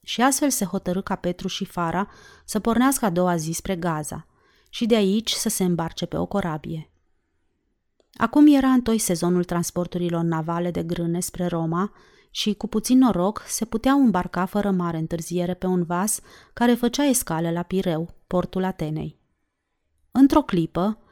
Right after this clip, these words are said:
Voldi se hotărâ să plece și el. Toată noaptea se făcură pregătirile necesare pentru a pleca dimineața în zori.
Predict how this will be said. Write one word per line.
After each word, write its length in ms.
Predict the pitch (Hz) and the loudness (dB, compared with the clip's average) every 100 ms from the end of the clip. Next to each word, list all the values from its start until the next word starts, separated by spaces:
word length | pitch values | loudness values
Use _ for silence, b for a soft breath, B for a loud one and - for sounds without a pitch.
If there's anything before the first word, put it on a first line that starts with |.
| b b | b b
Voldi 420 | 196 226 311 294 | 0 6 6 6
se 160 | 277 240 | 4 4
hotărâ 320 | 214 202 214 | 2 0 0
să 140 | 220 | 0
plece 300 | 226 220 220 | -2 -2 -2
și 280 | 214 - 160 | -2 -4 -6
el. 160 | 160 156 _ _ _ _ _ _ _ - - - - - - | -6 -12 _ _ _ _ _ _ _ -14 -12 -10 -10 -10 -4
Toată 300 | - 285 339 | 4 6 10
noaptea 360 | 285 202 208 233 | 8 8 6 2
se 140 | - | 2
făcură 360 | 190 170 175 185 | 2 -2 0 0
pregătirile 640 | 202 196 180 - 196 220 | 2 0 0 2 2 4
necesare 580 | 208 185 180 - 165 165 | 4 2 0 -2 -2 -2
pentru 320 | 175 180 175 | 0 0 0
a 40 | 180 | -2
pleca 320 | 180 175 175 | -4 -4 -2
dimineața 580 | 185 196 185 156 156 170 | 0 2 0 -2 -4 0
în 160 | 185 | 2
zori. 340 | 185 175 - | 2 -2 -6